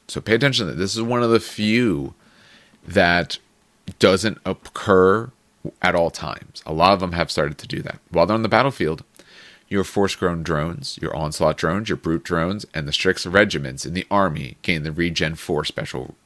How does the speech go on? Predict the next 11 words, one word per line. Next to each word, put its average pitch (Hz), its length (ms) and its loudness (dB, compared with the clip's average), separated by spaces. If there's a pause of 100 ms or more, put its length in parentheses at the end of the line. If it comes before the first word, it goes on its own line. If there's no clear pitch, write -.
(680)
essentially 80 400 0
draw 69 240 2
event - 240 -8
special - 320 -4
rule. - 140 -18 (1080)
So 95 520 4 (480)
when 90 600 2
they 98 200 6
draw 87 320 2
their 101 180 2
card, 78 420 -2